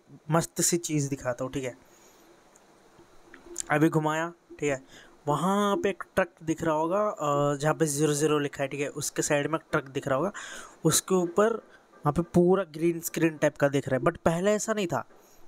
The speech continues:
पहले आसमान दिखता था, अब वो नहीं दिख रहा है। अब इसका क्या glitch है मेरे को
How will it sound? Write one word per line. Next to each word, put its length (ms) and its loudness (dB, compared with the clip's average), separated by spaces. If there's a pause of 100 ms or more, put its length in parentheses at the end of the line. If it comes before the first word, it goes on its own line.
पहले 240 4
आसमान 520 0
दिखता 320 -2
था, 180 -8 (460)
अब 300 2 (100)
वो 180 4
नहीं 260 -6
दिख 240 -8
रहा 80 -6
है। 80 -8 (340)
अब 140 2
इसका 240 0 (100)
क्या 160 0
glitch 400 -2
है 60 0
मेरे 140 -6
को 100 0